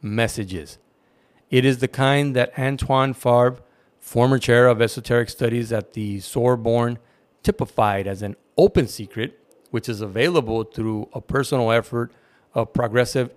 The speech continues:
elucidation through several successive levels. Tradition teaches us that the exploration of those levels is part of the study of every Freemason. Taxon three,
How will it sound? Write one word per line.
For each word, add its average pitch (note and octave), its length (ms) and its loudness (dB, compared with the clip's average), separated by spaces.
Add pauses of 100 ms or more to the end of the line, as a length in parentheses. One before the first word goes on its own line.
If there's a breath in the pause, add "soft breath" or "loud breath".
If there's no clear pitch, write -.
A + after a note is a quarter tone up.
elucidation B2+ 960 -4
through A2 180 -10
several A#2+ 460 0
successive G#2 600 -8
levels. A2 440 2 (880 soft breath)
Tradition B2 440 0
teaches B2 400 -2
us C#3+ 200 2
that A#2+ 180 -4
the A2 160 -4
exploration A#2+ 640 -4 (240)
of G#2+ 260 -4
those E3+ 380 6
levels F#2 540 -8 (420 soft breath)
is A2 180 -10
part - 380 0
of A#2+ 140 -8
the G2 80 -10
study G#2+ 520 -2 (340)
of F#2 200 -8 (240)
every A#2+ 520 0 (240)
Freemason. F#2 540 -8 (1500)
Taxon A#2 500 0
three, E3 360 -2